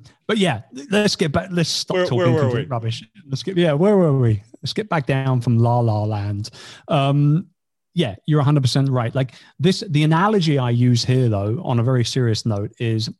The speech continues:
Speaker 1: I remember years ago when I was learning how to drive, my, my driving instructor, her name is Vanessa. I'll never forget this woman.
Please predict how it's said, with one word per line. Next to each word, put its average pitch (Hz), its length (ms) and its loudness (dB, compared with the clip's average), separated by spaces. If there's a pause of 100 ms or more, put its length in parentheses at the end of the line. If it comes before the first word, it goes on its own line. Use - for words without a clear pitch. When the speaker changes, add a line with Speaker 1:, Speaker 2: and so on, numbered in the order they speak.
Speaker 1:
I 131 80 -8
remember 135 320 -2
years 143 260 0
ago 123 120 -2
when 113 100 0
I 113 40 -2
was 113 140 -2
learning 127 220 2
how 110 100 0
to 104 100 0
drive, 107 360 -4
my, 110 300 -4
my 107 360 -4 (320)
driving 135 300 -2
instructor, 110 520 -4
her 101 60 -2
name 113 120 0
is 101 80 -4
Vanessa. 104 560 -6 (280)
I'll 113 60 -8
never 127 240 0
forget 117 260 -4
this - 160 -12
woman. 98 280 -10